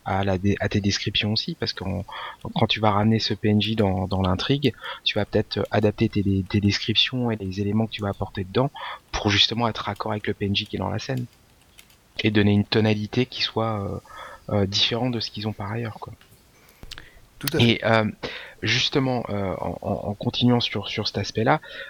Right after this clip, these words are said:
Speaker 1: euh, parce que là, pour l'instant, on parle sur les P N J, donc t'avais dit, euh, au début, euh, dans les descriptions qui sont, euh, la description des P N J, elle est fonction du projecteur qui est donné, c'est-à-dire leur utilité, s'ils sont jetables, s'ils vont revenir,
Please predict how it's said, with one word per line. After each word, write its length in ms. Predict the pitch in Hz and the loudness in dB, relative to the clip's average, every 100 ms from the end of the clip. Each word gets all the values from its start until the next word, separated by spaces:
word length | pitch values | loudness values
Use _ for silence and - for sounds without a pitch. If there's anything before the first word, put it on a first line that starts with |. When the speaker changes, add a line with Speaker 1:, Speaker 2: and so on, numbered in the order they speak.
| - | -4
Speaker 1:
euh, 560 | - 95 90 - - - - - | 0 0 0 -2 -4 -4 -6 -2
parce 180 | - 101 | 2 2
que 200 | 113 - - _ | 2 0 -4 _
là, 200 | 110 127 | 2 2
pour 180 | - 120 | 4 4
l'instant, 540 | 120 - - 127 113 - | 4 2 2 2 0 -2
on 100 | 107 | -2
parle 260 | - 113 113 | 4 4 4
sur 200 | - 104 | 0 -2
les 80 | |
P 140 | 101 104 | 0 0
N 80 | 104 | 2
J, 140 | 120 | 2
donc 200 | 110 90 | 2 2
t'avais 240 | - 101 101 | -2 0 0
dit, 300 | 104 113 104 | 0 4 6
euh, 80 | 95 - | 4 2
au 100 | 104 | 0
début, 380 | 101 107 123 123 - - - - | 2 2 0 -6 -6 -10 -10 2
euh, 140 | 92 | 4
dans 140 | 92 101 | 6 6
les 120 | 98 | 6
descriptions 600 | 107 - - - 123 123 | 4 2 -2 0 2 2
qui 260 | - - - | 0 -4 -4
sont, 380 | - 104 101 90 | 0 0 0 0
euh, 100 | 85 - - - - | -2 -8 -16 -20 -6
la 80 | - | -2
description 480 | 95 101 - - 123 | 2 2 2 2 2
des 100 | 110 | 2
P 120 | - | 2
N 120 | 104 | 2
J, 280 | 107 117 117 | 2 0 0
elle 160 | 101 92 | 0 0
est 160 | 92 | -2
fonction 580 | 95 - 101 - - 113 | -4 -4 -4 -2 2 4
du 220 | 104 90 - | 2 -2 -12
projecteur 560 | - 107 104 104 - 110 | -2 2 2 2 2 0
qui 100 | - | -2
est 40 | |
donné, 260 | 104 120 139 | 0 2 2
c'est-à-dire 300 | - 98 92 | 0 -2 -2
leur 180 | 90 98 | 0 0
utilité, 540 | 107 - 107 104 131 | 2 0 -4 -2 -2
s'ils 180 | - 107 | -2 -4
sont 180 | - 98 | -4 -4
jetables, 380 | 95 - 110 - | -8 -2 -2 -2
s'ils 160 | 107 | -2
vont 80 | 95 | -4
revenir, 460 | 90 90 98 120 | -2 0 4 4